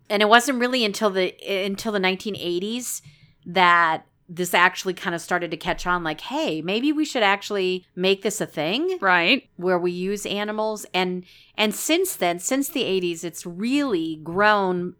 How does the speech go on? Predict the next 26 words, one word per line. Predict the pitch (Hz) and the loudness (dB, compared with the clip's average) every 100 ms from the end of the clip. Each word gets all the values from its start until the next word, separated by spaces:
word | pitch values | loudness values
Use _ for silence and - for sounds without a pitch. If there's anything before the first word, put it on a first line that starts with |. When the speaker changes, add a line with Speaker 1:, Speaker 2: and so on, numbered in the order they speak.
| 156 | -4
Speaker 1:
the | 170 | 2
idea | 165 185 180 208 202 190 | 4 4 2 0 0 2
of | 160 165 160 - | 0 0 -2 -4
animals | 180 185 175 165 | -2 -2 -2 -4
being | 180 170 | -4 -4
therapeutic | 160 165 160 - 185 170 143 | -2 -2 -2 -4 -4 -4 -4
has | - 160 160 | -4 -6 -4
really | 170 180 165 | -6 -4 -4
grown | 156 160 165 | -4 -4 -2
by | 147 | -4
leaps | 147 170 180 - - | -4 -10 -8 -10 -10
and | 151 | -10
bounds. | 143 139 135 120 71 - - - - _ _ _ | -6 -6 -6 -10 -16 -18 -20 -20 -20 _ _ _
How's | 147 143 | -12 -10
that? | - 139 - | -12 -12 -14
Speaker 2:
How? | - 208 202 180 - - - | -14 -6 -4 -4 -10 0 4
<laughs> | 381 285 294 - 294 | 6 4 2 -12 4
Like, | 285 240 | 6 8
do, | 262 - | 6 4
like, | 247 254 | 4 6
is | 247 233 | 6 4
it, | |
how | - 285 285 | 8 8 10
widespread | 233 233 220 - 220 226 | 10 10 6 0 2 4
is | 262 196 | 4 2
it | 185 175 | 2 0